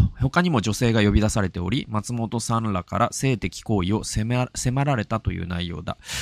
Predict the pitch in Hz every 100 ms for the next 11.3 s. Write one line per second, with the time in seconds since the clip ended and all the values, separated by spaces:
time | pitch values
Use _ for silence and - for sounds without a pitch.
0 | - 143 147 185 214 240 226 - 196 202
1 | 190 185 170 175 123 151 175 175 - 98
2 | 120 123 123 - 120 117 110 123 - -
3 | 123 139 135 - 135 127 127 139 - 98
4 | 95 123 147 - - - 110 104 95 101
5 | - 104 - 143 120 95 - 90 92 143
6 | 160 - 170 151 107 135 - - 151 151
7 | - 170 170 160 156 156 - 165 131 -
8 | - 170 170 165 175 - 92 87 - 87
9 | 87 90 - 165 143 131 123 98 135 156
10 | 165 170 - 160 170 160 160 151 131 92
11 | 92 104